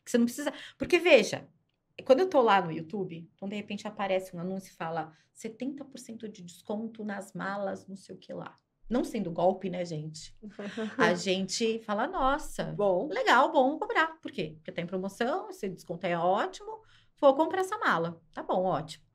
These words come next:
Speaker 1: Quando você tá no Pinterest, a pessoa não tá pro-, sendo exposta à promo exatamente, ela tá atrás do específico. "Eu quero uma camiseta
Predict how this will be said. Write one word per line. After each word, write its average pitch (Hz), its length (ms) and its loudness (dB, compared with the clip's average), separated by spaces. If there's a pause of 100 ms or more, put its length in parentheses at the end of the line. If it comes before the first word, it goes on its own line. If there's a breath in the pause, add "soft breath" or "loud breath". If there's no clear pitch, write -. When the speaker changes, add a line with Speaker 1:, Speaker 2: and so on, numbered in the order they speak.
(300 soft breath)
Speaker 1:
Quando 359 240 0
você 440 120 -4
tá 302 80 0
no 226 100 -2
Pinterest, 226 400 -4
a - 40 -20
pessoa 208 180 -8
não 208 40 -6
tá 214 100 -4
pro-, 208 200 -10 (220)
sendo 202 260 -6
exposta 190 480 -2
à 208 220 6
promo 190 540 0
exatamente, 156 580 -8
ela 165 100 -6
tá 170 140 -8
atrás 180 280 -2
do 190 80 -8
específico. - 880 -6 (280 loud breath)
"Eu - 120 -4
quero 190 380 0
uma 196 140 -2
camiseta 196 1120 -2